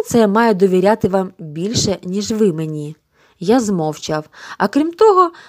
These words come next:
провадив він уже приятельським тоном, «ви зобов'яжетеся безкоштовно вести мої справи, поки я житиму. Згода?» «Згода, але всі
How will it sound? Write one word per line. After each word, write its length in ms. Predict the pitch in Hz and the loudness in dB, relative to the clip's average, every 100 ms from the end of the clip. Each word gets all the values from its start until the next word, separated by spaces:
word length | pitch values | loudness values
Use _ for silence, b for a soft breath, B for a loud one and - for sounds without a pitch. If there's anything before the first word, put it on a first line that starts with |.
| B | B
провадив 600 | 254 285 240 277 226 254 | 0 2 4 2 2 -4
він 340 | 214 220 254 247 | -4 -4 -6 -6
уже 340 | 202 190 226 226 _ | -10 -4 -4 -4 _
приятельським 840 | - 202 196 190 190 180 - 185 180 | -4 -2 -2 -4 -6 -10 -10 -10 -6
тоном, 440 | 185 180 175 170 - B B | -4 -4 -4 -10 -14 B B
«ви 180 | 180 220 | 2 2
зобов'яжетеся 1080 | 180 170 170 165 170 240 302 269 208 175 170 - | 2 -2 -4 -6 -4 -4 -4 -6 -6 -6 -10 -10
безкоштовно 800 | 240 359 - 233 - 196 226 208 | -12 -10 -8 -10 -4 -4 -2 -4
вести 320 | 175 - 170 | -4 -6 -8
мої 220 | 160 170 | -8 -8
справи, 580 | 170 - 170 156 151 151 - b b _ | -8 -8 -6 -6 -6 -10 -12 b b _
поки 320 | 240 302 269 | 0 0 2
я 220 | 220 226 - | 2 2 -2
житиму. 680 | 214 170 185 - 160 151 147 _ - | -8 -4 -4 -2 -6 -6 -14 _ -16
Згода?» 720 | 151 170 226 339 254 147 147 _ _ _ _ _ _ _ b b - | -10 -4 -2 -2 -6 -12 -12 _ _ _ _ _ _ _ b b -2
«Згода, 800 | 247 302 269 226 160 151 151 175 b b | 2 2 4 4 4 0 -4 -10 b b
але 240 | b 240 403 | b 2 2
всі 180 | 403 | 4